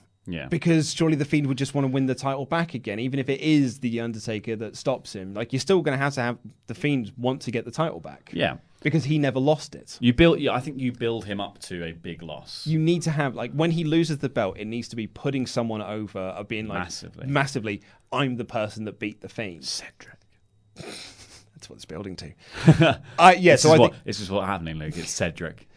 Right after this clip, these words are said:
Speaker 2: So I, I think you, yeah, if The Fiend is losing,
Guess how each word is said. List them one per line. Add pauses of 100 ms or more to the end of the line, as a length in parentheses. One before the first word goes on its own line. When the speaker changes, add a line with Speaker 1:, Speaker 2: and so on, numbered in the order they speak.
(360)
Speaker 2:
So
I,
I
think
you, (240)
yeah,
if
The
Fiend
is
losing,